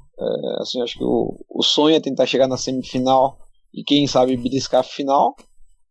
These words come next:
E, e tá apoiando principalmente esses pilotos que estão indo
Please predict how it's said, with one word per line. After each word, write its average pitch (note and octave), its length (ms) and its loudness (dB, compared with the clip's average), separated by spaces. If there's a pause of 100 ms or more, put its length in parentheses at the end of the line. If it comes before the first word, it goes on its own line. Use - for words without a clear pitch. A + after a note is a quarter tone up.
(160)
E, D3+ 1080 0
e B2 140 0
tá D3+ 140 4
apoiando E3+ 480 4
principalmente F3+ 460 -6
esses - 200 -12
pilotos E3 340 2
que - 80 -10
estão F3+ 300 0
indo E3+ 460 2